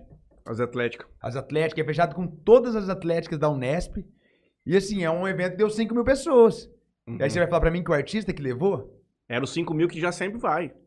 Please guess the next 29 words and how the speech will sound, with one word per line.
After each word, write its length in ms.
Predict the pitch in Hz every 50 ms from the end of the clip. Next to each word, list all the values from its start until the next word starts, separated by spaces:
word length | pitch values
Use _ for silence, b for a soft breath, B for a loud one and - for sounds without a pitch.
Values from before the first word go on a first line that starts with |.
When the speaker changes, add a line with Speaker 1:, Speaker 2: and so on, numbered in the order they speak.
| _ _ _ _ _
Speaker 2:
Não, 240 | - 160 202 226 175
você 80 | 160
entendeu? 320 | 185 175 180 185 220 233 190
Tipo 140 | - 156 196
assim, 100 | 170 156
fala 140 | 180 180
pra 80 | 180 180
mim 120 | 185 196
que 80 | - 202
é 60 | 190
o 40 | 185
artista 440 | 180 175 170 - - 240 247 240 233
que 120 | - 202
levou 260 | 175 170 156 147 175
aquele 180 | 175 175 160 143
público? 380 | 147 156 202 214 165 147 151 180
Não 180 | 247 339 359
é, 160 | 294 247 240
cara. 160 | 240 220 175 151
O 40 | 139
artista, 340 | 135 - - 214 254 - -
Speaker 1:
Uhum. 80 | 196
Speaker 2:
ele 100 | 165 156
representa 520 | 151 165 180 - 202 170 131 180 190 190 196
ali 140 | 185 165
vinte, 360 | 120 104 170 202 208 185 - -
trinta 240 | - 190 196 160 165
por 140 | 117 139 127
cento. 420 | - - 180 202 196 - - 107